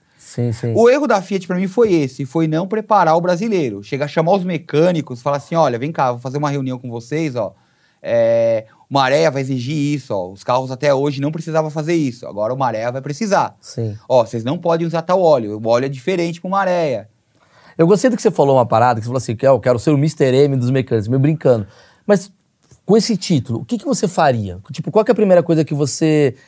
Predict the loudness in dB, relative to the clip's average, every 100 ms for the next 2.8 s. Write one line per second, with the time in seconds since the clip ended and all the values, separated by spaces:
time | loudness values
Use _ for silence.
0 | -6 2 2 4 4 4 4 2 2 0
1 | 0 0 0 -2 -2 -4 -6 -10 -8 -8
2 | -10 -14 -2 2 2 2 -2 -8